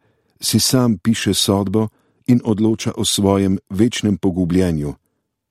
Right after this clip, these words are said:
Ne bodo nas poslušali? Za hrbtom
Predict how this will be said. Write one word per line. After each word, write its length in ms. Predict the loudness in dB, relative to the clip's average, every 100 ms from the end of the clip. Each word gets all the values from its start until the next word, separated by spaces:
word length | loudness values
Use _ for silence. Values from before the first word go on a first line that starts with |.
| _ _ _ _ _ _ _ _ _ _ _ _ _
Ne 140 | 0
bodo 260 | 0 0 0
nas 220 | -2 -4
poslušali? 640 | -6 -4 -2 0 0 -2 -4 _ _ _ _ _ _ _ _ _ _ _ -2
Za 160 | 0
hrbtom 600 | 0 0 -2 0 0 0